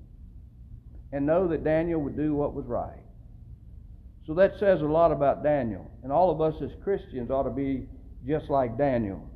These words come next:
to be that kind of people that we can be trusted. Now, when you do the research, you'll find that Daniel is probably about eighty-four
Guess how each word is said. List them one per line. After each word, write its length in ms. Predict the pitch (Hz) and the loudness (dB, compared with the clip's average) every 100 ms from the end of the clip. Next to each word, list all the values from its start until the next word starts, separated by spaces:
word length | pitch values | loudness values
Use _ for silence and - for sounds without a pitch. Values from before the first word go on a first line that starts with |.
| - - - - - | -16 -18 -18 -18 -12
to 60 | 127 | 2
be 140 | 160 | 4
that 200 | 160 160 | 4 2
kind 160 | 175 156 | 0 0
of 140 | 120 | -2
people 520 | 175 165 - 123 110 117 | -4 -6 -4 -4 -4 -2
that 240 | 127 120 - 135 | -2 -2 -4 -4
we 180 | 147 | -2
can 220 | 151 151 127 | -2 -2 -2
be 100 | 135 | -4
trusted. 540 | - 131 120 - 107 - - - - - - - | -2 -2 -4 -8 -12 -12 -18 -18 -20 -20 -20 -6
Now, 140 | 151 165 | 0 2
when 160 | 180 | 2
you 80 | 165 | 4
do 160 | 170 196 | 6 6
the 100 | 175 | 6
research, 560 | 180 180 175 165 165 | 4 2 2 0 0
you'll 140 | 165 147 | -4 -2
find 340 | 160 165 160 | 0 2 2
that 140 | 139 | 0
Daniel 440 | 135 156 165 165 143 | 2 2 2 0 -2
is 80 | 131 - | -4 0
probably 460 | 180 185 180 185 | 4 6 4 0
about 580 | 160 135 151 160 151 - | 0 2 2 2 0 -2
eighty-four 1000 | 139 151 160 156 151 - 131 117 104 87 | -4 -2 -2 -4 -6 -2 0 0 -2 -6